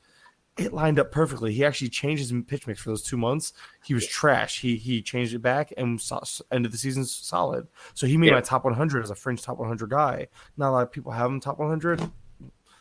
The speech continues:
Speaker 1: <laughs> I do because
Speaker 2: <laughs>
Speaker 1: I, again, I, I saw these, I saw the cause for his, there was cause, you know, there was a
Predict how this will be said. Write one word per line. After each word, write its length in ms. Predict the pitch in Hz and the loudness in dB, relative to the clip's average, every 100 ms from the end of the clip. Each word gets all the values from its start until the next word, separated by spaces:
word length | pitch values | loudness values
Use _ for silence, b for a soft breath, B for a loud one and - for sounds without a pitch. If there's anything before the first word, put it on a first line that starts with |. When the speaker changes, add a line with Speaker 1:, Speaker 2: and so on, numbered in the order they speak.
| _ | _
Speaker 1:
<laughs> 600 | - - - - - _ | -4 -2 -2 -4 -18 _
I 160 | - 127 | 2 2
do 400 | 117 143 139 117 | 2 2 2 2
because 500 | 110 - 120 113 110 | -2 -4 -2 2 8
Speaker 2:
<laughs> 100 | 165 | 8
Speaker 1:
I, 60 | 123 | 6
again, 260 | 123 131 | -2 -2
I, 220 | 117 127 | 0 -2
I 40 | 123 | -2
saw 380 | - 127 120 120 | 0 2 4 2
these, 320 | 117 110 98 | 0 -2 -4
I 140 | 123 | -4
saw 440 | 110 - 123 117 110 | -4 0 2 4 2
the 280 | 110 107 101 - | -2 -4 -6 -12
cause 300 | - 117 110 | -6 -2 -2
for 340 | - 123 123 113 | -4 -6 -4 -2
his, 240 | 110 104 b b - | -2 -4 b b -2
there 80 | |
was 100 | 131 | -2
cause, 280 | - 135 123 | 0 2 2
you 220 | 123 123 | 2 0
know, 80 | 120 | 2
there 80 | 113 | 2
was 140 | 113 110 | 0 0
a 300 | 104 101 | -2 -4